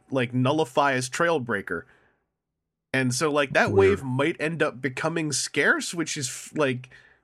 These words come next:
Speaker 1: really weird to me, the idea that that wave of all waves might become the scarce one.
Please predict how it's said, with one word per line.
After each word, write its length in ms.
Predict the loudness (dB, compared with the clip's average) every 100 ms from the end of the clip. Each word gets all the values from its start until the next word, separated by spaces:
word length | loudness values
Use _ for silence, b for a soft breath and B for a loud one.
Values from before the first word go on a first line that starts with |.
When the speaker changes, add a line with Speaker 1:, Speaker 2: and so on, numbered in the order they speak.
| -8
Speaker 1:
really 360 | 0 2 4 2
weird 360 | 2 2 0
to 100 | -2
me, 200 | -2 -2
the 140 | 0 0
idea 440 | 0 0 0 0
that 200 | -2 0
that 200 | 2 2
wave 260 | 0 0 0
of 120 | 0
all 180 | 0 0
waves 300 | 0 0 -2
might 240 | -2 -2
become 280 | -4 -2 -2
the 100 | -2
scarce 340 | -2 -4 -4
one. 180 | -8 -10